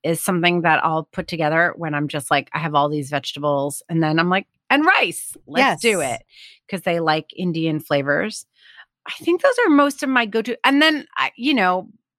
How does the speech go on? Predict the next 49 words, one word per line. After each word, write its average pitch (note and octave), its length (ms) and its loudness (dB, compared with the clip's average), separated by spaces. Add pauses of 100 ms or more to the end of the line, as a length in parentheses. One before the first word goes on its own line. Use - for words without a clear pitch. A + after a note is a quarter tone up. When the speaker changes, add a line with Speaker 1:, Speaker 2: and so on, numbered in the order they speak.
Speaker 1:
pasta's D4+ 520 0
really F#3+ 300 -6
easy C#3+ 240 -12
for C3 160 -16
me C3 160 -12
to A#2+ 60 -14
make A#2+ 340 -12
vegetarian. B2+ 520 -14 (340)
Most C#4 420 2
times F4 240 -4
that C#4 120 0
I'm A#3 140 -4
cus-, - 300 -12 (120)
cooking G3+ 340 -6
pasta, C4+ 680 -2 (240)
it's - 240 0
vegetarian. D3+ 800 -4 (140)
Speaker 2:
Right. G#3+ 300 2
Speaker 1:
Except G#3+ 280 -2
when C4 140 2
I B3+ 80 4
do B3+ 240 2
meat A#3 320 2
sauce G#3+ 380 2
or G3 100 -10
meatballs. D#3 680 -6 (320)
But A3 120 -2
most A#3 400 2
of C#4+ 60 -4
my, C4 220 4
and B3+ 200 -4
every C4+ 320 2
once B3+ 260 -6
in A#3+ 60 -6
a G#3+ 40 -6
while, G3 320 2
carbonara, F3 640 0
'cause F#3 100 -14
they F3 140 -8
really D#3+ 220 -6
like C#3 220 -6
carbonara. D#3 520 0
So F3 120 -8
then D#3 220 -2
there's C#3+ 160 -4
some D3 140 -6
bacon E3 280 -4
in G#3+ 100 0
there. C#4 200 2